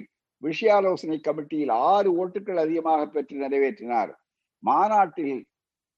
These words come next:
தலைவர் யார் பாருங்க, அதான் கவனிக்கணும். மாநாட்டில் எஸ் சீனிவாச ஐயங்கார், அவர் பிரபலமா அட்வொகேட் ஜெனரலா இருந்தார், காங்கிரஸ் தலைவரா இருந்தார், பிறகு வந்து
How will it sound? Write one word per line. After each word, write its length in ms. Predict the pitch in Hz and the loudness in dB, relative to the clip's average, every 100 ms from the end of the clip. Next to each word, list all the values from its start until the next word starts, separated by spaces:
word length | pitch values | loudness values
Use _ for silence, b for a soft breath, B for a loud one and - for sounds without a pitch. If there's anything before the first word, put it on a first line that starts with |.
| - | -2
தலைவர் 480 | 151 190 214 214 185 | 0 0 0 0 0
யார் 240 | 160 170 | 0 0
பாருங்க, 340 | 135 143 139 123 | 0 -2 -2 -4
அதான் 340 | 127 165 151 | -4 -4 -2
கவனிக்கணும். 520 | 147 156 139 131 92 _ _ _ | -4 -4 -8 -10 -12 _ _ _
மாநாட்டில் 760 | - 139 185 208 190 156 160 147 - _ _ _ | -4 0 0 2 0 -2 -4 -4 -8 _ _ _
எஸ் 260 | 131 185 180 | -4 -4 -4
சீனிவாச 580 | - 214 220 190 190 160 | -8 -6 0 4 4 2
ஐயங்கார், 760 | 156 165 147 135 139 127 117 92 - _ _ _ _ _ _ _ - | -2 -2 -2 0 2 4 2 -2 -14 _ _ _ _ _ _ _ -6
அவர் 200 | 151 180 | -2 -2
பிரபலமா 560 | 147 175 185 190 196 196 | -4 -6 -4 -4 -2 -2
அட்வொகேட் 480 | 165 170 180 175 160 | -2 -4 -6 -6 -6
ஜெனரலா 360 | 170 170 170 | -10 -2 0
இருந்தார், 360 | 160 165 175 175 | 0 0 0 0
காங்கிரஸ் 460 | 165 160 175 175 170 | -2 -4 -4 -6 -4
தலைவரா 360 | 170 170 165 | -2 0 -2
இருந்தார், 340 | 160 160 175 165 | -2 -2 -4 -4
பிறகு 240 | 165 180 180 | -10 -12 -10
வந்து 300 | 165 175 | -12 -12